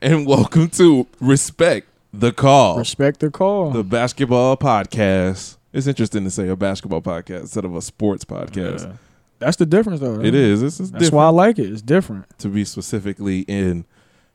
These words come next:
Speaker 1: basketball itself. I'm Nico, and I'm with,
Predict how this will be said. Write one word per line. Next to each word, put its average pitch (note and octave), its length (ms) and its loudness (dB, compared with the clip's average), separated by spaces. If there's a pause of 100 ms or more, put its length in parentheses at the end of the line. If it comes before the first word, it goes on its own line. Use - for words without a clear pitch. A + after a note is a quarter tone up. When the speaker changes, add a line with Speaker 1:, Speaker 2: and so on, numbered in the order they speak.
Speaker 1:
basketball F#2 680 0
itself. G#2+ 640 0 (300)
I'm B2+ 260 2
Nico, A#2 540 2
and G2+ 140 0
I'm G2 260 -2
with, G#2 440 0